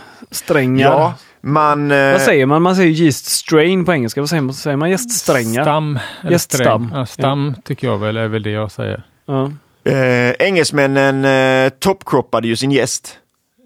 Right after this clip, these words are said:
Speaker 2: Eh, det här, vad heter det? Burton Union System till exempel. Olika sätt hur de tog, skördade jäst från toppen.
Speaker 1: Ja.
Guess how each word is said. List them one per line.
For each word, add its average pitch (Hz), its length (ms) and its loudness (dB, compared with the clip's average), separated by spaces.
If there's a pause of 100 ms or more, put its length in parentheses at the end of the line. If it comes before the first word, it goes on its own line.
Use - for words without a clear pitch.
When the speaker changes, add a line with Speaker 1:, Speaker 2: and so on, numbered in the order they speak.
(180)
Speaker 2:
Eh, 117 60 -6 (580)
det 113 60 -4
här, 117 200 0
vad 113 100 -4
heter 113 220 -6
det? 113 140 -4 (1300)
Burton 120 580 -2
Union 110 400 -4
System 113 440 -8
till 110 120 -8
exempel. 117 420 -4 (300)
Olika 127 260 -2
sätt 117 220 -2
hur 120 60 0
de 117 160 -2
tog, 127 360 0
skördade 151 460 2
jäst 135 220 0
från 120 140 -6
toppen. 127 480 -2
Speaker 1:
Ja. 131 160 -2